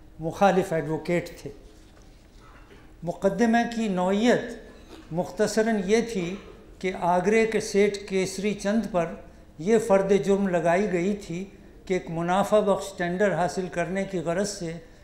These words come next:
उसने कैप्टन फॉस्टर को भारी रिश-, रिश्वत देने की कोशिश की थी।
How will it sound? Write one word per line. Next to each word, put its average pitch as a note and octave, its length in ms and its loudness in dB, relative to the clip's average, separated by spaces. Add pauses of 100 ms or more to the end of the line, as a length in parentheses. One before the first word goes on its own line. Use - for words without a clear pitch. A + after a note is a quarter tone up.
(220)
उसने F#3 520 -2 (380)
कैप्टन F#3 500 0 (260)
फॉस्टर F#3 480 2
को E3 360 -6 (260)
भारी F#3+ 400 2
रिश-, F3 280 -6 (120)
रिश्वत F#3+ 420 -2
देने F3 380 -2
की - 300 -14 (320)
कोशिश E3+ 460 -2
की E3+ 120 -8
थी। - 180 -16